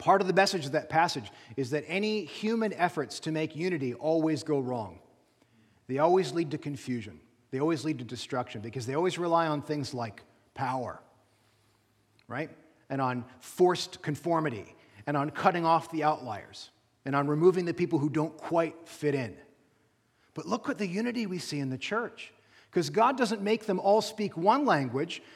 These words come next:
God keeps the diversity of languages, but makes it so they can understand each other. The unity of the church is the only hope for actual unity in the world.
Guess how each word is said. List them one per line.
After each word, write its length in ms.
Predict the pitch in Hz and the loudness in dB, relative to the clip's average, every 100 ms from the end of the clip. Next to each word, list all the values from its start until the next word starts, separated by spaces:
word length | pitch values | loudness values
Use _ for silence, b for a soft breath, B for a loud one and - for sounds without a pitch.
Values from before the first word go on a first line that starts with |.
| B - | B 2
God 340 | 226 226 165 | 6 6 4
keeps 420 | - - 277 - | -2 2 2 0
the 140 | - 202 | -2 2
diversity 520 | 190 208 247 190 208 | 4 4 2 4 4
of 100 | 175 | 6
languages, 600 | 208 277 254 165 156 - B | 4 4 4 4 2 0 B
but 160 | - 214 | 2 4
makes 380 | 214 294 311 - | 6 6 6 2
it 80 | - | 0
so 140 | 247 | 4
they 160 | 247 254 | 4 6
can 160 | 247 | 6
understand 640 | 262 254 240 - 311 359 349 | 6 6 2 2 4 6 6
each 240 | 277 - | 4 4
other. 340 | 160 101 - - _ _ _ _ _ _ _ _ _ _ _ _ _ _ _ _ _ _ _ _ _ _ _ | 0 0 -8 -16 _ _ _ _ _ _ _ _ _ _ _ _ _ _ _ _ _ _ _ _ _ _ _
The 100 | 165 | -16
unity 480 | 160 190 262 254 226 | -12 -6 -4 -2 -2
of 80 | 151 | -2
the 80 | 175 | -4
church 380 | - 233 233 | 0 2 2
is 160 | - 170 | -4 -6
the 160 | 190 190 - | -6 -6 -2
only 400 | 247 277 277 269 | 2 4 2 0
hope 460 | - 226 254 214 - B - | -2 -2 -2 -6 -16 B -8
for 180 | 196 - | -6 0
actual 540 | 233 - - 220 180 | 0 0 -2 0 2
unity 480 | 175 233 240 214 170 | 2 0 0 0 -4
in 140 | 175 | -6
the 80 | 175 | -6
world. 500 | 196 240 269 175 120 | -4 2 4 2 0